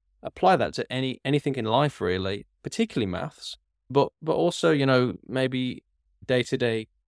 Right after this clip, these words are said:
life, there's a lot of patterns you can recognize in behavior. You can recognize patterns. When this happens, I notice that this is often the result. And it can be great to kind of comprehend those kinds of things at a young age.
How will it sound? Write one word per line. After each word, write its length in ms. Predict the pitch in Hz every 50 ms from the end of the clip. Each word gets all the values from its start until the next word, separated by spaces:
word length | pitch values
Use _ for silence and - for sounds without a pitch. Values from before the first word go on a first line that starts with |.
| _ _ _
life, 360 | - 120 120 123 123 127 -
there's 160 | - 135 120 131
a 40 |
lot 100 | 123 120
of 140 | - - -
patterns 520 | - - 143 131 - - 139 131 131 127 127
you 80 | 123
can 160 | - 143 131
recognize 580 | 127 127 127 - - 135 131 123 123 127 123 117
in 120 | 110 104
behavior. 540 | 98 107 98 127 131 139 143 - 170 180 220 - _ _ _ _ _ _ _ _ _ _ _
You 120 | - 123 -
can 120 | - 131
recognize 380 | 131 123 - - 131 120 117 -
patterns. 480 | - - 139 123 - 123 120 113 - - _ _ _ _
When 260 | - 131 131 127 120 113
this 280 | 165 226 226 - -
happens, 720 | - 117 107 - - - 98 92 95 117 147 - - - - _ _ _ _ _ 120
I 80 | 123
notice 360 | 131 131 127 - - 135 113
that 240 | - 120 - - 120
this 260 | 151 170 123 120 -
is 120 | 123 110 110
often 260 | 107 - - 117 113
the 100 | 110 110
result. 400 | 107 110 120 156 165 117 - - _ _ _ _ _ _ _ _
And 120 | - 113 117
it 40 | 107
can 120 | - 120
be 80 | 123 120
great 280 | 127 131 127 104 - -
to 140 | - 123
kind 240 | - - 120 113 110
of 120 | 107 - -
comprehend 500 | - 135 117 - 117 101 117 117 - -
those 240 | 113 107 104 -
kinds 280 | - - 110 101 101 101
of 100 | 101 -
things 300 | - 107 98 95 95 92
at 120 | - -
a 20 | 98
young 260 | 98 92 90 92 90
age. 420 | 92 90 87 87 - - - -